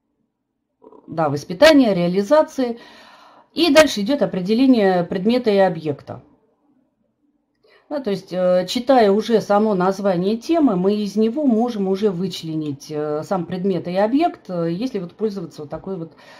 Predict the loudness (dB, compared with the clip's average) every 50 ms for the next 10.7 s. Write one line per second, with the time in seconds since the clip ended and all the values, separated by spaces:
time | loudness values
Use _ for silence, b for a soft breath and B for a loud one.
0 | B B B -6 -4 -4 -4 -4 -4 -4 -2 -2 -2 -4 -6 -8 -8 -8 -6 0
1 | 2 2 2 2 0 0 -2 -2 0 -2 -4 -4 -6 -10 -8 -6 -4 -4 -4 -4
2 | -4 -4 -4 -4 -4 -4 -6 -10 -10 -10 -14 -14 -14 -14 -10 -8 -8 -8 -8 -10
3 | -12 -12 -10 -8 -8 -8 -8 -10 -14 B B B B B B B B B B B
4 | B B -4 -2 0 0 0 2 2 2 4 2 2 0 0 -2 0 -2 -2 -4
5 | -6 -6 -6 -6 -4 -4 -2 0 0 -2 0 -2 -4 -4 -4 -6 -6 -6 -8 -8
6 | -4 -2 -2 0 0 -2 -4 -6 -10 _ _ _ _ _ _ _ _ _ _ _
7 | _ _ _ -6 0 2 4 4 4 0 -2 -2 -2 2 2 2 2 2 0 -2
8 | -4 -4 -4 -10 -8 -2 -2 -2 0 0 -2 -2 -4 -6 B B B B B B
9 | B B B -10 -8 -6 -4 -2 -2 -2 -2 -2 -2 -4 -4 -6 -10 -12 -16 _
10 | _ _ _ _ _ -2 0 2 2 2 2 0 -2 -6